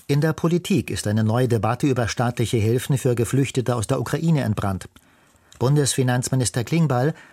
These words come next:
hat die europäischen Staaten aufgerufen, unabhängiger von den U S A zu werden.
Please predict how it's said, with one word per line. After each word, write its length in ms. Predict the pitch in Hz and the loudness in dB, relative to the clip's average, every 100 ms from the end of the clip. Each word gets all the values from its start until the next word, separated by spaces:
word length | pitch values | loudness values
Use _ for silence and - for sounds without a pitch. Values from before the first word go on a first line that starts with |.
| - | -8
hat 240 | - 147 - | -6 -4 -2
die 60 | |
europäischen 560 | 156 143 151 185 - 160 | 0 0 0 0 2 0
Staaten 360 | - 120 127 143 | 0 -2 0 -2
aufgerufen, 680 | 123 - 123 127 127 135 | -2 -2 0 0 0 -2
unabhängiger 840 | - 147 143 120 120 117 110 107 101 | 0 0 2 2 2 2 2 0 0
von 220 | 113 110 | 0 0
den 140 | 117 | 0
U 200 | 139 120 | 0 -2
S 160 | 123 - | -2 -2
A 200 | 131 139 | -2 -2
zu 160 | 143 | 0
werden. 380 | 104 98 85 - | 0 -2 -4 -8